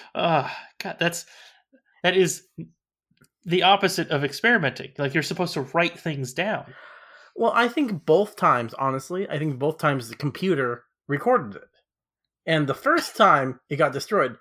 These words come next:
Speaker 2: The second time, it got destroyed, but we see at the end, he got the hard drive.
Speaker 1: Oh, yeah, that's right. Okay.
Speaker 2: Yeah.
Speaker 1: All right. So, so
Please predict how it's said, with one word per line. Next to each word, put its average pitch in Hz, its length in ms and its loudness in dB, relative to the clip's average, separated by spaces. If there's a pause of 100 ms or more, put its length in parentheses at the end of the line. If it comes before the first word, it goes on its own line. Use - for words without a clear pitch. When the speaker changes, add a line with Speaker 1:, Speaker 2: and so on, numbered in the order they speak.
(240)
Speaker 2:
The 160 60 -14
second 311 240 0
time, 214 140 4
it 185 40 -2
got 160 160 0
destroyed, 160 400 0
but 147 180 4
we 151 120 0
see 180 180 0
at 131 80 0
the 160 120 0
end, 139 140 0
he 156 160 -6
got 147 220 0
the 123 60 -6
hard 135 160 -2
drive. 101 300 -8 (1300)
Speaker 1:
Oh, 156 80 -6
yeah, 170 200 -4
that's 120 200 -14
right. 117 180 -6 (140)
Okay. 127 260 -8 (160)
Speaker 2:
Yeah. 117 160 -10 (720)
Speaker 1:
All 143 220 -2
right. 117 240 -8 (120)
So, 139 140 -8
so 123 320 -8